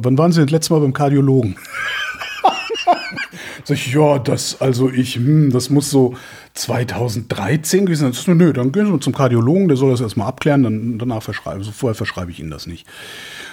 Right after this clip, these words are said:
<laughs> Kardiologe, dann wieder monatelang auf einen Termin <laughs> gewartet. Und da war ich tatsächlich letzte Woche. Und, äh, das, äh,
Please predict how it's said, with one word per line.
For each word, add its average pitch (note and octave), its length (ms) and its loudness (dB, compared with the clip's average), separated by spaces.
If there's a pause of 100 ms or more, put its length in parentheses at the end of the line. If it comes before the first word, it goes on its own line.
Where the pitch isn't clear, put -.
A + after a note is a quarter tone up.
<laughs> E3+ 60 2 (520)
Kardiologe, D3 880 2
dann A2 140 -4
wieder C#3 300 2
monatelang C#3 720 2
auf G3+ 160 2
einen G#3 120 -2
Termin E4+ 460 4
<laughs> - 0 -
gewartet. B3 680 0 (580)
Und E3+ 220 2 (100)
da D#3 160 2
war G#3+ 120 4
ich - 120 -2
tatsächlich F#3 420 2
letzte E3 320 -2
Woche. F3+ 300 0 (1080)
Und, C3+ 280 0
äh, C#3 200 2
das, C3+ 520 0
äh, A#2+ 100 -2